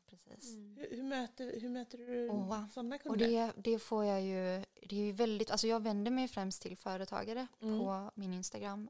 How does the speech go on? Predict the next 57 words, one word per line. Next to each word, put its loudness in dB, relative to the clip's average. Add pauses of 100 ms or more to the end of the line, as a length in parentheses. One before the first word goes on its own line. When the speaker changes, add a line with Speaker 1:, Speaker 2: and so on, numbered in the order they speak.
Speaker 1:
Men 2
det 2
är 4
ju 4
jättemånga -2
människor 0
som -2
är 6
anställda 0
och -4
som 0
längtar 2
Speaker 3:
Mm. 6
Speaker 1:
efter -4
det -4
här -4
friare -4
livet -4
som -6
hör -2
av 0
sig -2
till -4
mig. -4 (340)
Och, -10
eh, 4 (580)
alltså 0
det 4
jag 4
brukar -2
säga, 2
för -8
det 0
är, 0 (160)
det -4
är 0
så -2
himla 4
lätt -4
hänt, -4
och 0
det 0
här 4
höll 2
jag 2
själv 0
på -2
att 0
göra 0
när 0
jag 0
startade 0
mitt -6
företag. -2
Så 2
här, 2 (640)
jag, 6